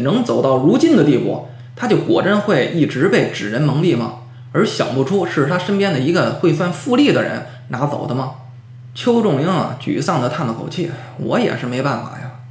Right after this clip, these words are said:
至少这样可以拖延久一点，日后赚到钱了，再换个方式还给他就是了。”“嗨，我对你的想法没啥兴趣，但是我还想问你，你往保险柜里放进一个小纸人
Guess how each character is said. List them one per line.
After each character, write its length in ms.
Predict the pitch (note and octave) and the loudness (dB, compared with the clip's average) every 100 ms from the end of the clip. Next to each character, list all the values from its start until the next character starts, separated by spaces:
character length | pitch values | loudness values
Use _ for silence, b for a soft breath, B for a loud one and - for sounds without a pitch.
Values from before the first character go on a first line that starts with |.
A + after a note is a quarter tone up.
| - | -8
至 140 | - | -4
少 160 | D3 C3 | 0 2
这 200 | C#4 F3 | 2 2
样 140 | A#2+ - B - | 2 -2 B -8
可 140 | F3 | -2
以 80 | D3 | -2
拖 180 | - F#3 | -2 -4
延 120 | F3+ | -4
久 180 | - B2 | -4 -4
一 80 | |
点， 100 | D3+ - - - - - B B B | -4 -6 -12 -16 -20 -20 B B B
日 160 | A3+ G#3 | 0 4
后 240 | A3 C3 | 4 4
赚 160 | - C#3+ | 2 0
到 100 | A#2+ | 0
钱 160 | - | -2
了， 340 | A2 F#3 F3+ - - - - - - | -2 0 -2 -4 -14 -18 -20 -20 -16
再 180 | - F3 | 0 0
换 200 | D3 E3+ | 2 2
个 80 | C3 | 2
方 320 | C3+ G#3+ A3 | 0 2 2
式 80 | C#3 | 0
还 280 | A#2+ A2 G3 | -2 -2 0
给 100 | G3+ | 0
他 80 | - - | -2 -8
就 100 | B2+ | -12
是 160 | - A2 | -8 -8
了。 200 | - - - - - - - - - | -8 -14 -18 -20 -20 -20 -20 -20 -18
”“嗨， 380 | - D#3+ D3 - B B | -6 -4 -4 -6 B B
我 120 | B2+ | 4
对 120 | D3+ | 4
你 120 | B2+ | 4
的 60 | A2 | 2
想 260 | - D3+ | 2 2
法 240 | A#3+ - - | 2 0 -2
没 100 | A2+ | -2
啥 140 | D3 C3+ | 0 0
兴 160 | A2 | -2
趣， 60 | A#2 - B B - | -6 -10 B B 0
但 200 | F#3 C3+ | 2 4
是 80 | |
我 100 | A#2 | 2
还 240 | A2 - F#3 | 2 0 2
想 160 | G3 | 4
问 100 | A#2 | 2
你， 140 | F#2+ C#2+ - B B | -2 -6 -12 B B
你 120 | E3+ | 2
往 200 | F#3+ C3 | 4 4
保 120 | C#3+ | 4
险 200 | G3 B2+ | 4 2
柜 160 | C#3 E3 | 4 2
里 160 | F2 A#2+ | 2 0
放 240 | - C3+ | 0 2
进 120 | B2+ | 2
一 80 | C#3+ | 2
个 80 | E3+ | 2
小 200 | D3 G3 | 2 2
纸 120 | C#3+ | 2
人 340 | A2 B2+ A3+ | 2 2 0